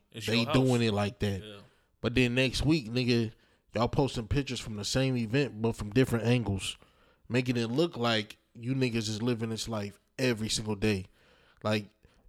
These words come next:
Speaker 2: I don't know why people think that doing this shit for social media is even, it makes your life any better. Like, I don't, I don't get it. Like,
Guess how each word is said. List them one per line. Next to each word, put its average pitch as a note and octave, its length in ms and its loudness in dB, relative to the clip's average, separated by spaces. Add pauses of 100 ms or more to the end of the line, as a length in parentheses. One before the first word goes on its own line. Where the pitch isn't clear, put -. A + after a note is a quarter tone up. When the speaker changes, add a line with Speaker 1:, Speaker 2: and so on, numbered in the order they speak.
Speaker 2:
I - 80 -2
don't E3 160 4
know D#3+ 100 4
why C#3+ 180 0
people C3+ 440 -8
think C#3+ 280 -4
that A2+ 280 -2 (680)
doing C3+ 320 0
this B2+ 140 0
shit C3 260 0
for G#2+ 140 -8
social B2 420 -2
media G#2+ 760 -4 (540)
is A2+ 280 -4
even, A2+ 500 -6 (280)
it A#2 140 -4
makes C3 240 0
your B2 140 2
life A#2+ 260 0
any A#2 160 -2
better. G#2 340 2
Like, F#2+ 220 -2
I A2+ 100 0
don't, B2+ 220 2
I B2 120 -2
don't A#2+ 180 -2
get A#2 180 0
it. G2 160 -6
Like, G2 300 -4